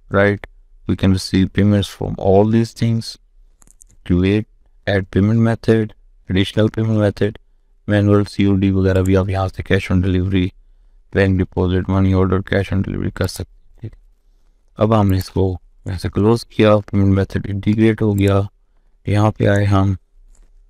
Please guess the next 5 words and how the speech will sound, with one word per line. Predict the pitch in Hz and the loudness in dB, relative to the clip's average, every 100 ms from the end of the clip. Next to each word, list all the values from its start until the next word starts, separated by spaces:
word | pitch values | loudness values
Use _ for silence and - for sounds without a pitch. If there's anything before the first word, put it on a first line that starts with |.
| _ - - _ _ - - _ - _ _ _ _ _ - _ - - - - - - _ _ - _ _ - | _ -20 -20 _ _ -20 -20 _ -20 _ _ _ _ _ -20 _ -20 -20 -20 -20 -20 -20 _ _ -20 _ _ -16
ओके | - 98 | -2 0
जी, | 92 95 - - - _ - | 0 -2 -6 -20 -20 _ -4
यहाँ | 104 104 | -2 0
से | 107 101 | 0 0
हमने | 101 95 | 2 0